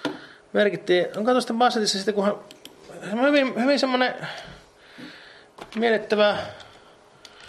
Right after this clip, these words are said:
tuttavuus ja silleen, että tota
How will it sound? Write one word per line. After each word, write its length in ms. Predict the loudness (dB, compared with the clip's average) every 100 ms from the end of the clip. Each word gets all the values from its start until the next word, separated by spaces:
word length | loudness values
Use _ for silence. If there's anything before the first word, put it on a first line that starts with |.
| -20 -20 -20 -20 -20 -20 _ -20 _ -20 -4
tuttavuus 640 | -2 0 0 0 2 2 2
ja 200 | 0 -2 -12 -14 -14 -16 -18 -20 -20 -20 -20 -20 -20 -20 -18 -16 -16 -16 -16 -16 -16 -16 -18 -20 -20 -18 -18 -20 -20 -20 -20 -20 -16 -14 -14 -18 -20 _ -20 -20 -20 -20 -20 -20 -8
silleen, 520 | -2 0 2 2 0
että 180 | -2 -8
tota 400 | -8 -6 -2